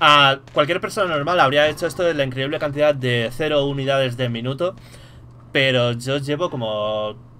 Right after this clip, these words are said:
llevo una puta hora de stream, ¿en serio? Bueno, he hablado mucho. Llevo como treinta minutos para avanzar nada. Así que capítulo uno de YouTube seguramente se haya acabado hace un buen rato. Ok,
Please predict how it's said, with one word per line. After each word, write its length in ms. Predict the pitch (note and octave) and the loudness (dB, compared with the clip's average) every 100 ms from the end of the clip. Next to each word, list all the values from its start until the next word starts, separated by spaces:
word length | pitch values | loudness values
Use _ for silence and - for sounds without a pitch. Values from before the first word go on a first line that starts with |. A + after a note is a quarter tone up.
| - - - - - C3+ | -20 -20 -20 -20 -18 -10
llevo 160 | A#2+ A#2+ | -8 -6
una 260 | B2+ A2 | -6 -6
puta 240 | C3+ C3 A#2 | -8 -8 -6
hora 140 | B2+ | -6
de 80 | G#2+ | -8
stream, 240 | - C#3+ | -10 -14
¿en 60 | B2 | -14
serio? 180 | - - - - - - | -16 -18 -16 -16 -16 -6
Bueno, 140 | D3 A#2+ | -4 0
he 100 | C#3+ | 2
hablado 220 | F3+ C3 | 2 0
mucho. 260 | A#2+ - A#2+ | -2 -10 -2
Llevo 180 | E3+ | -2
como 160 | G3 D#3+ | 0 -4
treinta 240 | C#3+ F#3 | -6 -4
minutos 220 | F#3 F#3 G3 | -2 -2 0
para 200 | F3 C#3+ | 2 4
avanzar 400 | C#3 C3 E3 C#3+ | 2 0 -2 -2
nada. 420 | D3 C#3 C#3 - - - - - - - - - | -6 0 0 -2 -12 -20 -20 -20 -20 -20 -20 -8
Así 240 | D#3 D3+ D#3+ | -6 -6 -6
que 100 | D3+ | -4
capítulo 480 | D3+ F#3+ G3+ E3+ F3+ | -4 -2 2 4 4
uno 200 | F#3 E3+ | 2 0
de 120 | D3+ | -2
YouTube 300 | D3 G#3 G3+ | -4 -4 -4
seguramente 440 | D#3 C#3 D3 D3+ | -4 -4 -6 -8
se 100 | C3 | -6
haya 120 | C#3+ | -2
acabado 260 | C#3 C#3+ D#3 | 0 0 -4
hace 120 | C#3+ | -4
un 80 | C3 | -6
buen 140 | A#2+ | -6
rato. 220 | A#2 G#2 A2 - - - - - - - - - - - - - - - - - - - - - | -8 -12 -12 -14 -20 -20 -20 -20 -20 -20 -20 -20 -20 -20 -20 -20 -20 -20 -20 -20 -20 -20 -20 -8
Ok, 640 | C3+ C3 B2+ B2 B2 B2 | -6 -4 -2 -2 -4 -4